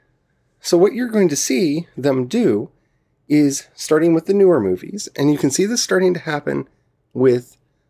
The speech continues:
um, Far From Home, but you're gonna see this more in the other movies, they're gonna start shrinking that circle back down again and slowly growing it back out, because they're gonna have to define a new circle, because that circle, the threat,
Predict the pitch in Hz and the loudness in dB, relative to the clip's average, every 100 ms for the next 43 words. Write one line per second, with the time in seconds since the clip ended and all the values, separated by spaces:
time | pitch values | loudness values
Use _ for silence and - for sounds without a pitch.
0 | _ - 117 110 143 - - 160 - 113 | _ -6 -4 -2 -2 -2 -4 -6 -2 -4
1 | 87 - 175 _ _ _ _ - 139 151 | -4 -10 -12 _ _ _ _ -2 2 2
2 | 156 175 165 175 143 131 139 117 131 139 | 2 0 -2 -2 0 0 0 -2 -2 -2
3 | 165 160 113 104 113 - _ _ _ _ | 0 0 -2 -6 -12 -14 _ _ _ _
4 | 135 139 135 - - - - 165 165 165 | -2 -2 -2 -6 -10 -8 0 0 2 0
5 | 127 - 135 - 117 - 110 92 - _ | 0 -6 -6 -6 -6 -6 -6 -8 -14 _
6 | _ _ _ _ _ _ _ _ _ - | _ _ _ _ _ _ _ _ _ -8
7 | 104 90 - 135 147 147 151 151 - _ | -6 -8 -6 0 0 0 -4 -6 -12 _
8 | - 139 131 131 135 - _ - 110 107 | -2 0 0 0 -4 -10 _ -8 -8 -8
9 | - _ _ _ - 156 117 - - _ | -16 _ _ _ -4 -2 -2 -6 -20 _
10 | _ _ _ 143 170 139 170 190 202 208 | _ _ _ -4 -2 0 2 2 0 -2
11 | 196 185 151 139 117 117 107 - 220 - | -2 -2 -2 -4 -2 -4 -4 -2 -4 -4
12 | - _ _ _ _ _ - 143 139 127 | -16 _ _ _ _ _ -6 -2 -2 -2
13 | - 208 247 - 135 - 123 180 _ _ | -4 -4 -4 -4 -4 -4 -10 -12 _ _
14 | - 123 - - 262 240 | -8 -8 -8 -6 -4 -4